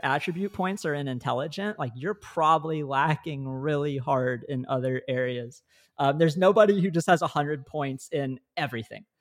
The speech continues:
Like, that in human history hasn't been a thing.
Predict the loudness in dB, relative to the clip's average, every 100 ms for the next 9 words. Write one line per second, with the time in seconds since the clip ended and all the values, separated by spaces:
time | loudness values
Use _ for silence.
0 | _ _ _ -4 -2 0 2 0 -6 _
1 | _ _ _ -2 -2 -4 -12 -18 _ _
2 | _ -6 -4 -2 -2 -4 -6 -6 -4 -4
3 | -8 -8 -2 -2 -2 -6 -8 -6 -2 -2
4 | -4 -10 -14 -16